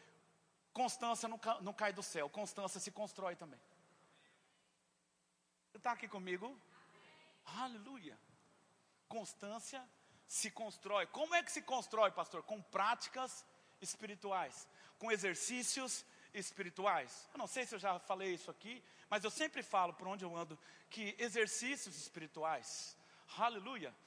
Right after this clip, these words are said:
é, a, na ma-, a ma-, na maioria das vezes, as coisas que, que tran-, que transformam a gente, elas são um pouco chatas de se fazer. Quando você vai pra academia, por exemplo, né, você precisa levantar pesos, né?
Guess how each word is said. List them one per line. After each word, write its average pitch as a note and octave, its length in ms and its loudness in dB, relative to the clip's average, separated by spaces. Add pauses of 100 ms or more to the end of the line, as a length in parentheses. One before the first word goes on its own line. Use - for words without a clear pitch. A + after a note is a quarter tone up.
(320)
é, F3 380 4
a, - 400 -10
na A#3+ 140 2
ma-, A3+ 120 6
a G3+ 140 4
ma-, G#3+ 200 0
na A3+ 120 0
maioria A#3 280 2
das G#3 220 2
vezes, F3+ 520 -4 (380)
as E3+ 140 0
coisas A3 340 0
que, - 140 -6
que - 380 -10
tran-, F#3+ 260 0
que - 140 -14
transformam F#3+ 560 4
a D3 40 2
gente, G3 380 -4 (460)
elas F#3 200 4
são G#3+ 360 -2 (160)
um G3+ 60 -8
pouco A3+ 280 0
chatas G3 420 2
de - 80 -14
se - 140 -12
fazer. A#2+ 320 -4 (1200)
Quando D3 140 -8
você F3 160 -4
vai F#3 120 4
pra F3+ 120 2
academia, F#3 440 2
por F#3 140 0
exemplo, G#3+ 420 2 (500)
né, D#3+ 260 0 (240)
você D#3 180 -6
precisa F#3 440 -4 (340)
levantar E3+ 400 2
pesos, - 500 -2 (920)
né? D3+ 100 -16